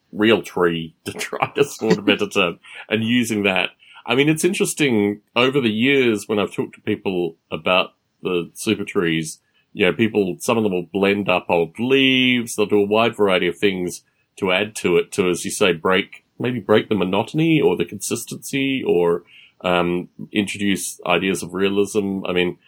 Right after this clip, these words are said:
when I look at them, I always think of, um, particularly on the bark, kind of dry brushing techniques and other ways that you can,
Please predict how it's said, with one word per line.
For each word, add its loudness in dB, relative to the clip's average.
when 0
I 2
look 2
at -6
them, 2
I 4
always 2
think 0
of, 0
um, 2
particularly 0
on 2
the -4
bark, 0
kind 0
of -2
dry 2
brushing -2
techniques -2
and -2
other 2
ways 2
that -6
you -4
can, 0